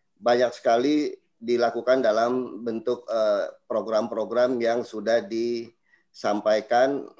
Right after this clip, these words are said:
ba-, oleh, eh, kalangan pemerintah,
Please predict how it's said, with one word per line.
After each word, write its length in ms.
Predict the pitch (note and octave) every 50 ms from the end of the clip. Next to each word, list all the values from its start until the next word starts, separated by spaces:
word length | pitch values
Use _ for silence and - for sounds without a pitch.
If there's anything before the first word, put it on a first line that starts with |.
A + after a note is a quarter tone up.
| A2 G#2+ - C#2 -
ba-, 240 | G#2+ G#2 G2+ - - -
oleh, 400 | G2+ G#2+ G#2+ G#2+ G#2+ A2 - - - _ _ _ _ _ _ _ _ _ _
eh, 240 | - G2+ G#2+ G#2+ G#2+
kalangan 480 | - A2 G#2 G#2 G#2 A2 A2 A2+ A2+ A2
pemerintah, 560 | - A2+ A2 A2 B2 C#3+ D#3 - G#2+ G2